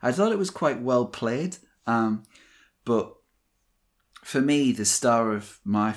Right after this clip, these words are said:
My Fair Lady is Rex Harrison, and this is the role that he was born to play for me, I think.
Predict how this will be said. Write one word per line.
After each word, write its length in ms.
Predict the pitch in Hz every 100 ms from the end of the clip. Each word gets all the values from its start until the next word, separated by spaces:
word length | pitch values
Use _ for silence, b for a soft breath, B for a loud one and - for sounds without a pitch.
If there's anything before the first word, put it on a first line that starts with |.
| -
My 180 | 107 101
Fair 220 | 107 101
Lady 260 | 101 95 95
is 120 | 101
Rex 240 | 92 -
Harrison, 640 | - 92 95 - 95 92 -
and 420 | 92 92 92 90 _ b b b b b b -
this 240 | 123 -
is 160 | 123 -
the 120 | 107
role 300 | 104 101 95
that 100 | 98
he 60 | 101
was 100 | 95
born 280 | - 92 90
to 100 | -
play 260 | - 92
for 140 | 90 92
me, 300 | 90 87 90
I 80 | 92
think. 500 | 95 104 98 92